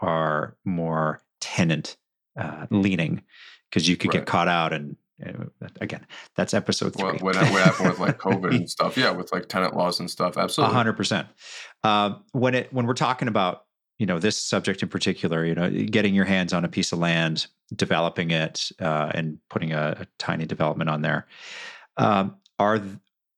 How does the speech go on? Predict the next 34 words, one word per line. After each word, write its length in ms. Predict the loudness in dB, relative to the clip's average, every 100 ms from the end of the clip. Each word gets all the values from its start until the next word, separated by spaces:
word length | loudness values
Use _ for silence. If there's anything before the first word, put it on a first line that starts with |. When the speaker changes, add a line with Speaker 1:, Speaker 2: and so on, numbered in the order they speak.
| _
Speaker 1:
are 120 | 0 0
the 140 | 0
same 440 | -2 0 0 0
considerations 1160 | 0 0 0 0 2 2 2 0 0 0 -2 -6 -6
there 580 | 0 0 2 0 0 -6 _ _ _ _
for 200 | -2 2
you? 320 | 4 4 2 -2
Speaker 2:
It's, 220 | -8 -4 2
it's 140 | 4
Speaker 1:
Or 260 | 6 4 2
Speaker 2:
yeah, 240 | 4 4
so 180 | 2 0
it, 120 | 0 0
it's 160 | 0
not 180 | 2 2
really, 260 | 2 2 4
like, 380 | 4 2 -2 -14 _ _
red, 400 | -2 2 4 2
blue 260 | -2 0 0
states 400 | 0 0 2 0
for, 160 | 0 2
like, 220 | 2 0
investing. 500 | 0 0 0 0 0
It's 240 | 0 0
more 220 | 2 4
like 320 | 4 2 0 -10 _ _ _ _ _ _ _ _ _ -8
short-term 380 | -2 0 2 2
rentals 220 | 2 0
have 120 | -2
been 100 | 0
around 260 | 2 2 0
forever. 520 | 0 0 0 -4 -6 -4
The, 180 | -2 -2
they, 300 | 0 0